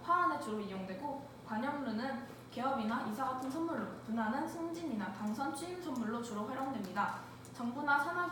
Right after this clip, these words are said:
정부와 산하기관이나 단체,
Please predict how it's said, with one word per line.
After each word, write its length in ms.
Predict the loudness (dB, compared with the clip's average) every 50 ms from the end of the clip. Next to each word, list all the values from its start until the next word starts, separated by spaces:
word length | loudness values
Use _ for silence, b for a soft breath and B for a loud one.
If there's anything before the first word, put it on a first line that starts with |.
| 0 -4 -6 -8 -8 -6 -4 -4 -2
정부와 420 | -2 0 0 0 2 4 4 4
산하기관이나 840 | 4 2 0 0 -2 -2 -2 -2 -2 -2 0 -2 0 0 0 0 0
단체, 440 | -2 -4 -4 -4 -4 -6 -8 -10